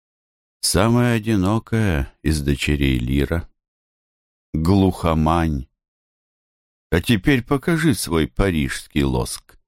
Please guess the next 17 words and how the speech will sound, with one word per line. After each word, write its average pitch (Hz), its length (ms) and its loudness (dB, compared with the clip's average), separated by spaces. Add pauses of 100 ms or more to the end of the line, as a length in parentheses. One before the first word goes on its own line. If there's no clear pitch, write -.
(840)
«Покорнейше 226 680 2
благодарю, 208 560 0
мистер 101 480 0
Рассел», 90 560 0 (360)
сказал 87 360 2
Стивен, 82 500 0
вставая. 73 640 0 (540)
Если 117 260 0
вы 120 140 2
будете 117 380 2
столь 104 240 0
любезны 92 600 2
передать 82 520 0
то 80 140 0
письмо 87 320 0
мистеру 80 480 0
Норману, 78 600 0